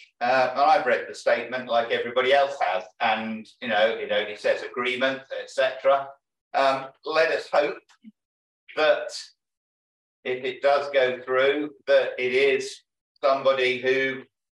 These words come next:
dare I say, was when I first got involved, called John Goddard Watts, who was a local businessman who made a lot of money, bless him,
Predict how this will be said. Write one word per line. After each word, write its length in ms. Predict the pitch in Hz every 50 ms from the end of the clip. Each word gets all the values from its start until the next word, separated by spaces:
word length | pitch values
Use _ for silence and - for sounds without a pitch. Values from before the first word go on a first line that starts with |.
| _ _ _ -
dare 180 | 123 127 127 123
I 160 | 120 117 -
say, 400 | - - 117 113 127 123 117 107
was 140 | 110 110 110
when 160 | 110 110 113
I 240 | 117 120 123 - -
first 260 | 120 117 113 - -
got 140 | 127 120 117
involved, 580 | 113 113 - 107 127 127 127 127 127 - - -
called 220 | - - - -
John 240 | 143 127 120 117 113
Goddard 440 | 120 117 - 139 107 107 104 104 117
Watts, 400 | 143 143 - - - - - -
who 120 | - 104
was 140 | 104 101 113
a 60 | 110
local 540 | 117 135 139 139 135 135 - 131 123 117 117
businessman 800 | 123 123 117 - - 127 120 - - - 127 123 123 120 117 - - _ _ _ _ _ _ _ _
who 260 | 117 117 120 117 113 113
made 400 | 120 139 147 143 139 139 131 123
a 100 | 120 117
lot 160 | 143 135 135
of 140 | 127 127 131
money, 560 | 139 139 135 135 135 135 135 131 131 131 -
bless 260 | 131 127 127 127 -
him, 400 | 143 135 131 127 120 120 117 110